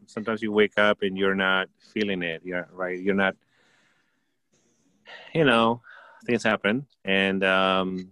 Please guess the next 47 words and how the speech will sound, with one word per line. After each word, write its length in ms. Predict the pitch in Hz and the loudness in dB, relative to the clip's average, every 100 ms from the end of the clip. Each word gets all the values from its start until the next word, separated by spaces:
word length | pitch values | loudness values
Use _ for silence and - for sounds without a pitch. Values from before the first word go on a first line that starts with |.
| - | -6
like, 140 | 113 | -4
this 160 | 110 113 | -2 0
morning, 240 | 139 143 113 | 2 4 2
I 100 | 110 | 0
just 160 | 110 | 0
woke 200 | 113 - | -2 0
up 140 | 113 107 | -2 0
and 100 | 104 | -2
I'm, 140 | 104 95 | -2 -2
I 80 | |
was, 280 | 101 95 - _ - | -4 -6 -16 _ -12
you 80 | 101 | -10
know, 60 | |
still 280 | 92 - 113 | -8 -2 -2
tired. 580 | - 98 95 95 95 92 | 2 2 4 4 2 0
I 80 | 90 | 0
haven't 360 | 95 92 92 87 | -2 -2 -4 -4
slept 300 | 92 90 90 | -2 -2 -2
well 540 | 92 90 87 85 85 80 | 0 2 0 -2 -4 -8
last 200 | 87 - | -14 -8
night. 220 | 85 85 - _ - - _ _ _ - | -8 -8 -14 _ -20 -20 _ _ _ -2
But 180 | 104 101 | 0 2
then, 300 | 107 104 104 | 2 0 0
and 100 | 110 | 0
then 140 | 120 | 2
I'm, 160 | 117 107 _ _ - | 0 -2 _ _ -10
I 60 | |
didn't 140 | 98 104 | -4 -2
have 120 | 101 | -2
a 60 | 92 | 0
word, 440 | 95 104 90 85 - | 0 2 0 -4 -10
so 580 | - 82 85 82 80 92 | -8 -4 -4 -4 -8 -6
I 120 | 90 | -6
turned 240 | - 95 | -2 -2
into 540 | 90 87 - 90 87 85 | -2 -4 -2 0 0 -2
his 160 | 90 82 | -4 0
life. 480 | 90 87 85 85 - _ _ _ _ _ _ _ _ _ - | 2 2 2 -2 -8 _ _ _ _ _ _ _ _ _ -4
And 920 | 92 92 90 90 87 87 87 87 - - | 0 0 0 0 -2 -2 -4 -6 -8 -2
I 200 | 110 120 | 2 4
al-, 180 | 127 135 | 4 2
I 60 | 123 | 0
already 240 | 127 127 | 0 -2
connected 320 | - 113 - | -4 -6 -4
to 100 | - | -6
another 360 | 104 104 104 98 | -2 0 0 0
lady, 300 | 95 92 87 | 0 -2 -6
too. 460 | - 101 85 78 | -8 -6 -6 -8